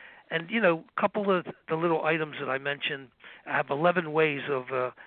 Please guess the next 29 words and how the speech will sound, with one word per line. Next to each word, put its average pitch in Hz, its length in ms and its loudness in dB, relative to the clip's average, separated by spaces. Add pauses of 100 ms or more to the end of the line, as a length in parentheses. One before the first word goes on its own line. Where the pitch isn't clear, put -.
(300)
uh, 123 100 -4
you're 135 260 0
hurting 147 340 0
your 131 140 -2
gut. 127 400 2
It's 117 180 -12
basically 156 480 -2
eating 156 240 -4
too 185 80 0
much 165 160 -4 (160)
sweets. 139 280 -4 (880)
You 147 60 -6
know, 135 60 -2
the 127 80 -2
processed 151 480 2 (140)
sugar 143 480 0
basically 147 480 -6 (120)
feed 156 140 -6
the 147 80 -2
potential 143 720 -2 (160)
pathogenic 139 640 -2
or 123 160 -6 (120)
unhealthy 135 400 -6
bacteria. 127 680 -4 (720)
The 139 80 4
wine 151 360 4
and 135 180 -6
beer, 143 380 0 (520)
uh, 127 220 -2